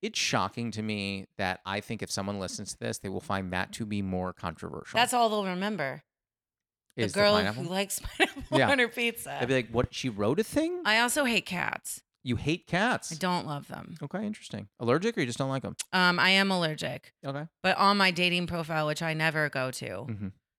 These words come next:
Speaker 2: it says the hard lines are, you cannot be a Steelers fan and you cannot own a cat.
Speaker 1: Interesting.
Speaker 2: Maybe that's,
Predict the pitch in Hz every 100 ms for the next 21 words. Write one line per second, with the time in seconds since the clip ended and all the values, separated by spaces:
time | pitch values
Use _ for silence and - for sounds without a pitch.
0 | _ 151 151 - 170 147 143 135 147 165
1 | 156 147 143 143 139 - 127 127 123 127
2 | - _ _ _ _ _ _ - 139 131
3 | 175 160 160 165 160 - 165 156 151 -
4 | 147 143 113 135 135 156 143 139 131 135
5 | 127 117 - 113 71 - _ _ _ _
6 | _ _ _ 113 127 - 143 - - 147
7 | 165 165 -